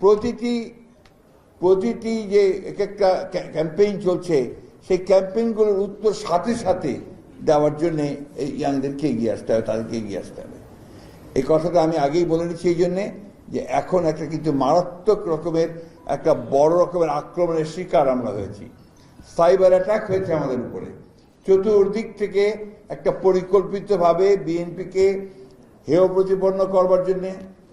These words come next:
বিএনপিকে উড়িয়ে দেওয়ার জন্য, এবং সবচেয়ে মারাত্মক যেটা, for the first time এবার আমাদের নেতা তারেক সাহেবের উপরে আক্রমণ হয়েছে।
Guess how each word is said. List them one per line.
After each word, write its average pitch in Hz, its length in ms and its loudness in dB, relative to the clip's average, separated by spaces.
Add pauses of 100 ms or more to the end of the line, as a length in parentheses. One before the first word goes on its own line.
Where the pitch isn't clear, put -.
বিএনপিকে 180 840 0 (300)
উড়িয়ে 196 300 4
দেওয়ার 202 360 4
জন্য, 202 200 -4
এবং 214 300 -6
সবচেয়ে 202 420 -6
মারাত্মক 226 560 2
যেটা, 135 360 -4 (380)
for 208 100 -2
the 202 120 4
first - 560 -2
time 139 280 2 (440)
এবার 185 280 2
আমাদের 160 360 0
নেতা 156 240 -2
তারেক 139 340 0 (160)
সাহেবের 156 360 2
উপরে 120 300 -4 (200)
আক্রমণ 110 400 -6
হয়েছে। 90 360 -12